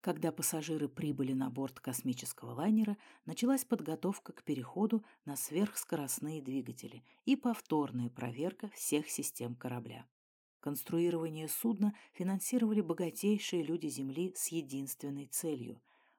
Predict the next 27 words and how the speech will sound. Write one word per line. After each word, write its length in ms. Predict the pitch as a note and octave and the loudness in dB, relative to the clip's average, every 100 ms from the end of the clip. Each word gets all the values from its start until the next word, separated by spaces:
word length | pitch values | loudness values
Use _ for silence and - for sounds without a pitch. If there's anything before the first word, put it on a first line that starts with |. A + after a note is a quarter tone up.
| _ | _
путешествовать 1000 | - - - - - C3+ - B2 A2+ - | -12 -6 -2 0 0 -2 -2 -6 -6 -6
на 100 | B2 | -4
Марс 400 | A#2+ D#3 A3 - - _ | 2 2 2 -2 -10 _
с 120 | - | -14
комфортом. 760 | - C4 A3 - A#2+ - - - _ _ _ _ _ _ _ _ _ | 2 2 2 -2 -4 -4 -14 -14 _ _ _ _ _ _ _ _ _
Однако 420 | - D#3+ G3 G#3 | -6 2 4 4
комфорт 600 | G3+ F#3+ F#3 - B3+ B3+ - | 0 0 -2 0 2 2 0
достался 540 | D#3+ E3+ G#3+ G#3+ - | -2 0 2 2 0
лишь 260 | D#3 A3 - | 0 0 0
пассажирам 600 | F#3+ D#3 C3+ D#3 F3 E3 _ | -2 0 0 -2 -2 -6 _
первого 460 | D3+ C#3 C3+ C3+ | 2 2 0 -8
класса. 580 | C#3 C3+ C3 B2 - - - _ _ _ | -8 -4 -4 -4 -10 -14 -18 _ _ _
Для 220 | - C3+ | -6 -4
них 320 | B2 E3+ G3 - - _ | 0 2 0 -4 -20 _
долгий 340 | G#3 C#4 A#3 A3 | 6 6 6 2
перелет 540 | F#3+ E3 D3+ A3+ A3+ _ _ _ | 2 0 2 0 -2 _ _ _
стал 340 | - - G3 G3+ | -10 2 4 6
развлечением. 840 | E3+ D#3+ C#3+ C3 - C3 B2+ B2+ - _ - _ | 2 -4 -6 -6 -6 -6 -6 -10 -12 _ -20 _
Будущие 500 | D#3 D#3 D3+ - C#3 | -2 0 0 0 -2
колонисты, 680 | C#3 D3 C#3 D3+ A3 - C#3+ | 0 0 2 4 4 4 0
летевшие 560 | C3+ - E3+ - D3+ | 0 0 -2 -2 -2
на 140 | D3+ D3+ | -2 -2
заработки 580 | F#3 A3 F#3 E3+ - | 0 2 0 -2 -2
или 140 | D#3 D#3+ | -2 0
новое 340 | F3+ G3 F3+ | 2 2 0
место 320 | E3+ F#3+ - | 0 -2 -2
жительства, 580 | D3+ G3+ A3 G3+ - F3+ | -2 0 0 -4 -4 -6